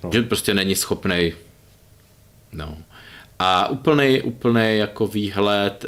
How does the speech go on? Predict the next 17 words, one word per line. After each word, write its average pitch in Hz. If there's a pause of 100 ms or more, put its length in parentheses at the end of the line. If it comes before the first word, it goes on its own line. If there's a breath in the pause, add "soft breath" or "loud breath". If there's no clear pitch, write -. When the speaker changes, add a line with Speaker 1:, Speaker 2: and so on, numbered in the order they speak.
Speaker 2:
výhled 92
jako 92
do 87
budoucna, 87
to 95
je 92
vlastně 90
na 87
ten 90
příští -
rok, 87
to -
je 87
ta -
přepracovaná, 90 (280 loud breath)
přepracovaná 90
generace, 90